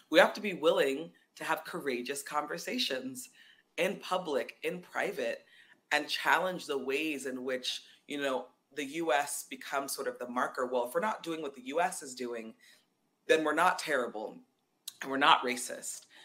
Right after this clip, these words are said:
But that is, fir-, first of all, the U S is the worst example. So, like, that is just not, like, you shouldn't be, you know, we shouldn't be comparing, um, the U S to other Western countries. Like,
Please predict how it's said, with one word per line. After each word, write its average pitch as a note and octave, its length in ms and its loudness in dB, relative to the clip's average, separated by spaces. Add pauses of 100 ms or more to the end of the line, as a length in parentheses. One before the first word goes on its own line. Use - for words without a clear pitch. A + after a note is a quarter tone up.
(240)
But D3+ 380 8
that D#3 180 6
is, G#3 320 -4 (720)
fir-, A#3 300 2 (100)
first B3+ 220 2
of C#3+ 80 -4
all, C3 400 -2 (640)
the F3+ 120 -8
U G3+ 160 2
S G#3 180 2
is D#3 140 -10
the E3 160 -6
worst D3 400 -2
example. B2+ 680 -8 (320)
So, C#3 680 6
like, C#3 500 0
that - 340 4
is D3 160 -6
just - 240 -6
not, B2+ 500 -2
like, C#3 220 -2
you C#3+ 60 -12
shouldn't E3 380 -6
be, B2+ 480 -8
you D#3 120 -8
know, B2+ 100 0
we C3+ 120 -8
shouldn't - 280 -6
be D3+ 60 -12
comparing, C3 760 -6 (540)
um, B2+ 680 -2
the D3 100 -10 (180)
U C#3 100 -2
S - 340 -4 (100)
to B2+ 380 -8
other C#3 220 -2
Western A#2+ 360 -8
countries. C3+ 560 -12
Like, B2+ 220 -6